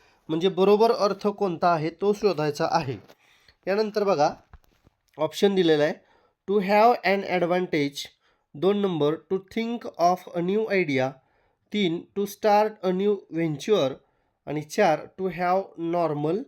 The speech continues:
birth. Have a head start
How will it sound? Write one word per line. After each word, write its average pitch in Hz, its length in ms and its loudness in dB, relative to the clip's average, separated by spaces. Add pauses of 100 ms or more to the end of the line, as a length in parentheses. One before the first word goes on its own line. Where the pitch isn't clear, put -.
(420)
birth. 147 380 2 (720)
Have 233 340 6 (560)
a 233 240 2 (300)
head 214 180 4
start 175 640 0